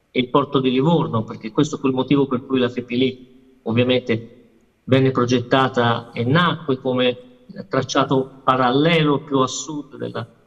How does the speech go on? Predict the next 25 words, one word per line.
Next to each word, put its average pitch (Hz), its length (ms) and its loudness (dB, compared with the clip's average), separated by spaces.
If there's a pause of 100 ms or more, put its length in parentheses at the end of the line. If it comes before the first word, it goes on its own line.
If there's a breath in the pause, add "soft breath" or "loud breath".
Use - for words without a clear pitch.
(340)
Firenze 123 460 -2
Mare. 117 480 -2 (280)
E 156 80 -6
queste 247 260 2
aree 247 140 2
industriali 214 400 2
ormai 175 300 2
hanno 151 160 0
assunto 180 360 -4
una 143 100 -2
dimensione 139 440 -4
importantissima, 131 880 -4
pensi 139 260 -4
a 135 60 -4
quella 143 200 0
di 135 100 -2
Scandicci, 135 580 -2
pensi 156 280 0
a - 40 0
quella 139 280 2 (200)
dell'Empolese 127 640 2
Valdelsa, 165 560 2
pensi 165 260 2
a 156 80 -2
quella 147 480 0